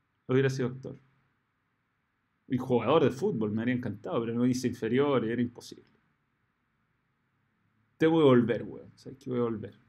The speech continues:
Yo creo que con cuarenta años, con la tecnología como está, necesito un año para recuperar mi, mi, mi parte física. Se fue Lukaku. Tulaku, qué weón más ordinario.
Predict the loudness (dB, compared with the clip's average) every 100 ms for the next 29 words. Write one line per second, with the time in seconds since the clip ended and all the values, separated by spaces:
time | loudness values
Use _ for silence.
0 | _ _ -6 0 2 4 2 2 2 2
1 | 2 2 2 0 -2 -4 -6 -8 -10 -6
2 | -4 -2 -4 -4 -6 -6 -14 -20 _ _
3 | _ -12 -8 -6 0 2 4 4 4 2
4 | 2 2 2 2 2 0 -4 -4 -4 -6
5 | -8 -8 -6 -6 -6 -4 -4 -4 -6 -8
6 | -12 -18 _ _ _ _ _ _ _ _
7 | _ _ _ _ -2 4 6 8 8 6
8 | 4 -4 -6 -20 _ _ _ _ _ _
9 | _ _ _ -4 -2 0 -4 -6 -12 -8
10 | -4 -2 -2 -4 -4 -6 -8 -10 -10 -12